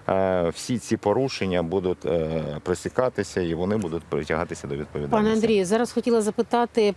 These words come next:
Speaker 2: про ті цифри, які ви назвали раніше. Залишаються невпізнаними сто дев'яносто п'ять тіл загиблих громадян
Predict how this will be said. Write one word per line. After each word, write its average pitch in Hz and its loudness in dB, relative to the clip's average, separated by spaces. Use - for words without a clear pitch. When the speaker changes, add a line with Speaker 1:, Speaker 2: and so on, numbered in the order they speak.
Speaker 2:
про 208 4
ті 226 -2
цифри, 214 0
які 202 0
ви 262 2
назвали 196 2
раніше. 196 0
Залишаються 220 2
невпізнаними 214 2
сто 240 0
дев'яносто 208 0
п'ять 208 0
тіл 220 2
загиблих 196 2
громадян 214 2